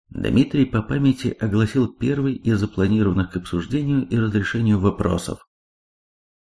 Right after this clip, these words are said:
В связи с отменой Сигизмундом Августом Егелоном иных положений Городельской унии и дарованным им Живеленским привилеем, а также на основании статута государства нашего,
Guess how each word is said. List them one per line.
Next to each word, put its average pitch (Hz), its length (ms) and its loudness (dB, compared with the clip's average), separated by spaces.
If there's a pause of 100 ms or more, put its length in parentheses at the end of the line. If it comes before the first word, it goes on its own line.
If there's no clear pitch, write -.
В - 100 -20
связи 92 320 4
с - 120 0
отменой 101 540 2
Сигизмундом 90 800 4
Августом 87 480 0
Егелоном 87 760 4 (280)
иных 92 360 4
положений 90 720 4 (260)
Городельской 90 800 2
унии 69 480 -4 (460)
и 101 160 2
дарованным 135 640 0
им 117 220 2
Живеленским 101 840 2
привилеем, 104 640 2 (640)
а 85 100 4
также 90 460 2
на 85 120 2
основании 85 500 0
статута - 580 -4
государства - 640 -4
нашего, - 460 -10